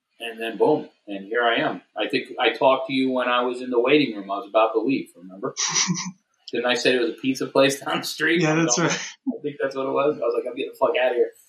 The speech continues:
Speaker 1: And they called my name. I was like,
Speaker 2: <laughs>
Speaker 1: you know?
Speaker 2: How long has it been since you had your surgery?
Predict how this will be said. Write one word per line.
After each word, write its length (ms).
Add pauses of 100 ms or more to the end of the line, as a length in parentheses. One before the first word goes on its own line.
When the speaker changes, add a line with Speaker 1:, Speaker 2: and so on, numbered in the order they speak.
(160)
Speaker 1:
And 160
they 100
called 300
my 120
name. 300
I 20
was 160 (1160)
like, 680
Speaker 2:
<laughs> 600
Speaker 1:
you 80
know? 220 (180)
Speaker 2:
How 240
long 180
has 160
it 100
been 180
since 260
you 80
had 180
your 100
surgery? 460